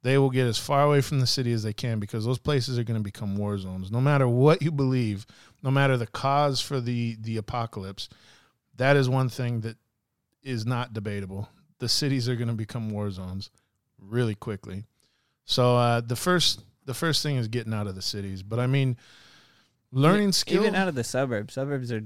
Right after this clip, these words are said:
Speaker 1: Oh, yes.
Speaker 2: next target.
Speaker 1: Sub-,
Speaker 2: <laughs>
Speaker 1: suburbs are
Speaker 2: As
Speaker 1: where
Speaker 2: soon
Speaker 1: the
Speaker 2: as
Speaker 1: city
Speaker 2: this
Speaker 1: people are gonna go to to look
Speaker 2: Yeah,
Speaker 1: for
Speaker 2: they're
Speaker 1: food.
Speaker 2: like, "Uh, okay, everything's gone here." <laughs>
Speaker 1: Yeah.
Speaker 2: Suburbs are next.
Speaker 1: Yeah, well, they'll go to there to raid. I mean, that's,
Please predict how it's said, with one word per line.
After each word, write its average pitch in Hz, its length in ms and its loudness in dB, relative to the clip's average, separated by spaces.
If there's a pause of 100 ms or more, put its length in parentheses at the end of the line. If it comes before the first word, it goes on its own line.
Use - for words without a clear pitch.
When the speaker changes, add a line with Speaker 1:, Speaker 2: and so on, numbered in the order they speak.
Speaker 1:
Oh, 196 80 6
yes. 143 160 4
Speaker 2:
next - 240 2
target. 127 480 2
Speaker 1:
Sub-, - 360 0
Speaker 2:
<laughs> - 40 -20
Speaker 1:
suburbs 196 500 0
are 165 40 2
Speaker 2:
As 160 60 0
Speaker 1:
where 165 100 4
Speaker 2:
soon 185 100 6
Speaker 1:
the 202 60 8
Speaker 2:
as 196 100 8
Speaker 1:
city 175 160 6
Speaker 2:
this 151 140 4
Speaker 1:
people 147 280 0
are 139 100 2
gonna 139 220 0
go 131 220 0
to 139 180 -2
to 127 60 -4
look 139 100 2
Speaker 2:
Yeah, 160 180 8
Speaker 1:
for 143 40 2
Speaker 2:
they're 160 120 4
Speaker 1:
food. 160 60 2
Speaker 2:
like, 147 320 2
"Uh, 165 460 6
okay, 175 160 0
everything's 170 380 -2
gone 151 320 4
here." 143 420 4
<laughs> 190 60 4 (100)
Speaker 1:
Yeah. 226 240 8 (960)
Speaker 2:
Suburbs 123 400 0
are 127 80 -2
next. 110 460 -4
Speaker 1:
Yeah, 151 180 4
well, 139 160 8
they'll 160 120 6
go 165 140 4
to 156 220 2
there 143 220 0
to 117 80 -2
raid. 95 420 -4
I 98 40 -4
mean, 107 240 0
that's, 117 240 -2